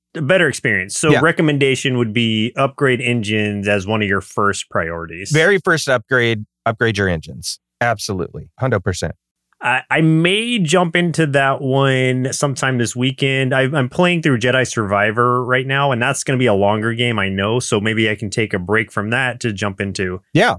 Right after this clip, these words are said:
Speaker 1: um, Dredge and just see how it is, how it feels.
Speaker 2: Yeah, I think it's super fun. It's a, it's a great way to just kinda, like, pass some time and chill. And I lost an entire evening at one point,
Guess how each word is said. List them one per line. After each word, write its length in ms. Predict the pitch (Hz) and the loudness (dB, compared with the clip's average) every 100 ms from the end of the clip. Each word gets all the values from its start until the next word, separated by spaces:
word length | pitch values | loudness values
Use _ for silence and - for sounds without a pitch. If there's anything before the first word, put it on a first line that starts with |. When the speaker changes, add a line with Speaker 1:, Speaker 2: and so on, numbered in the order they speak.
| - | -6
Speaker 1:
um, 260 | 101 90 90 | -4 -4 -4
Dredge 580 | 95 143 151 147 127 - | 2 4 4 2 -2 -6
and 240 | 113 104 101 | -2 -2 -2
just 160 | 110 | -2
see 80 | - | 0
how 160 | 139 139 | 0 2
it 60 | |
is, 260 | 143 104 85 | 0 -2 -4
how 120 | 107 | -6
it 60 | 107 | -4
feels. 300 | 120 90 - | -4 -4 0
Speaker 2:
Yeah, 160 | 190 139 | 2 2
I 100 | 151 | 0
think 180 | 285 233 | -2 -4
it's 100 | - | -2
super 280 | 220 196 | 0 0
fun. 180 | 185 208 | 2 2
It's 160 | 123 127 | 2 2
a, 140 | 180 113 - | 0 0 -2
it's 140 | 151 | 0
a 80 | 170 | 0
great 280 | 147 165 147 | 2 2 2
way 100 | 151 | 0
to 80 | 151 | 0
just 260 | 127 123 | -4 -4
kinda, 220 | - 135 | -2 0
like, 200 | 113 107 | 2 0
pass 280 | - 113 120 | 0 -2 -2
some 140 | - 95 | -4 -4
time 480 | 107 110 120 127 | -2 0 2 2
and 140 | 101 85 | 0 -2
chill. 520 | - 113 120 131 147 | -2 2 2 2 2
And 220 | 110 82 82 _ - | 2 -2 -8 _ -6
I 180 | - 147 | -2 0
lost 480 | 147 143 147 165 - | 0 2 2 0 -2
an 140 | 151 | 0
entire 540 | 127 120 131 139 143 139 | 0 -2 0 2 2 0
evening 580 | 143 165 123 107 104 110 - | -2 0 0 0 -2 -4 -2
at 160 | 113 | -2
one 220 | 113 113 | 0 -2
point, 380 | 101 117 113 117 | -2 0 0 0